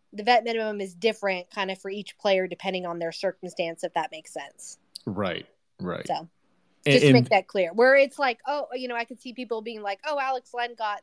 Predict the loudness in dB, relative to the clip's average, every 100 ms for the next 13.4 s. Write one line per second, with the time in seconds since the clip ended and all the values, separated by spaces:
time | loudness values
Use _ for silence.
0 | -4 -4 -4 -6 -8 -8 -8 -8 -6 -8
1 | -6 -8 -8 -4 -4 -2 -6 -4 -6 -6
2 | -10 _ _ _ -2 2 2 0 -6 -8
3 | -10 -12 -14 -14 -14 -16 _ _ _ -20
4 | -20 _ _ _ _ _ _ _ 0 6
5 | 8 8 6 6 6 4 4 4 4 2
6 | -2 -4 -6 -10 -14 _ _ -8 -8 -8
7 | -10 -14 -18 _ _ -8 4 8 8 8
8 | 4 2 4 2 0 -2 -2 -4 -8 -8
9 | -10 -10 -16 _ _ _ -6 -2 -2 -4
10 | _ _ _ _ _ _ _ _ _ _
11 | -20 _ -2 4 6 8 6 4 4 6
12 | 8 6 6 6 4 0 4 4 4 4
13 | 6 4 0 -6